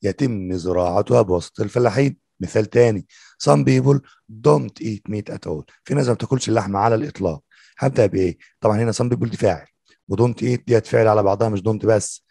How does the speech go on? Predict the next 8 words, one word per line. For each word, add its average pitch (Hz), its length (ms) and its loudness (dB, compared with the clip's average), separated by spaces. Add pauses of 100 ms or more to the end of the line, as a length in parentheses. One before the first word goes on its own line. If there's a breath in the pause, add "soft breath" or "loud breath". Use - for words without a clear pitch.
(300 soft breath)
و 104 160 -2
meat 117 380 -4 (280)
اللي 104 140 -2
هي 107 60 4
اللحم. 95 300 -4 (120)
هبدأ 123 240 -2
بكلمة 110 340 -2
meat. 104 580 -4